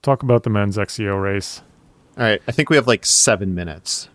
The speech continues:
Speaker 2: Bill said
Speaker 1: Okay.
Speaker 2: we get
Speaker 1: I know. I
Speaker 2: sixty
Speaker 1: put, I
Speaker 2: today.
Speaker 1: put this, I put this hard out at sixty minutes. We'll see how we do.
Speaker 2: Um, I, I, I, I guess the, the gridding. I mean, we gotta start from
Speaker 1: Yes.
Speaker 2: the start. The, the gridding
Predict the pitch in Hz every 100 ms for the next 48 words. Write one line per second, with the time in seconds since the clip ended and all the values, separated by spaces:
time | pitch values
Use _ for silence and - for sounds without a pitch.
0 | - 101 107 107 113 95 92 98 - 127
1 | 143 147 139 139 165 165 147 175 165 147
2 | 147 131 175 156 - - 156 156 151 147
3 | 123 - 151 - 143 135 123 110 - -
4 | _ _ _ _ _ _ _ _ _ -
5 | 123 143 120 120 107 107 104 101 101 95
6 | - _ _ _ _ _ - - _ _
7 | _ _ - 147 175 196 196 196 - 147
8 | 147 127 131 143 147 - - 135 117 98
9 | 104 135 135 95 87 113 113 117 113 -
10 | 107 117 _ - 92 98 101 - - 117
11 | - - - 104 87 117 - 220 165 -
12 | _ _ - 113 101 87 135 104 104 127
13 | 156 113 98